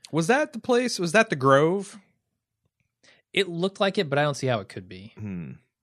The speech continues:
Speaker 2: Like, where would that picture be? It's inside of a,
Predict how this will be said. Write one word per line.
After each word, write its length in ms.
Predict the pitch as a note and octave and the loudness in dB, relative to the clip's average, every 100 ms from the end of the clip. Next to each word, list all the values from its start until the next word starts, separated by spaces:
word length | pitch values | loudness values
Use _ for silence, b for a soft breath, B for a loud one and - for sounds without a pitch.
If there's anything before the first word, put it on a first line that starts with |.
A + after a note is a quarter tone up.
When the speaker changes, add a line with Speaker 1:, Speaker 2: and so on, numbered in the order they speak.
| _ | _
Speaker 2:
Like, 180 | B2+ B2 | -6 -6
where 340 | C3+ C3 D3+ C#3+ | -6 2 2 2
would 140 | B2 | 0
that 160 | A#2 - | -4 -4
picture 280 | B2 - | -6 -6
be? 280 | G2+ G#2+ F#2 | -12 -12 -12
It's 120 | G#2 | -8
inside 420 | D3+ D3+ D3+ C3+ B2 | -6 -4 -2 0 -2
of 100 | A2+ | -4
a, 320 | A2 G#2+ | -6 -6